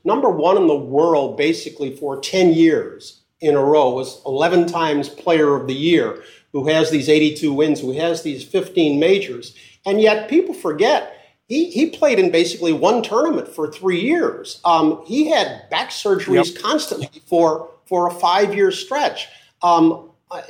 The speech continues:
Speaker 1: simply from a physical standpoint, what he did was remarkable. To do it when you're under that kind of a microscope in, in this media age is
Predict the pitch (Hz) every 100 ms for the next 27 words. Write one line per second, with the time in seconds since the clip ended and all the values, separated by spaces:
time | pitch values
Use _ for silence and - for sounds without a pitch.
0 | - - - 311 330 240 185 147 - -
1 | 349 403 - 160 - 165 151 147 165 147
2 | 143 - _ 170 151 170 160 156 143 143
3 | 147 147 151 151 139 131 113 - - 165
4 | 139 254 285 277 - - - _ 160 185
5 | 180 165 165 233 240 196 185 185 - 214
6 | 175 151 151 185 196 175 - - 143 131
7 | - - _ _ 170 170 160 - 160 143
8 | 120 - 147 247 - - 233 240 233 220
9 | 214 214 226 220 - - _ _ 165 160
10 | 151 - -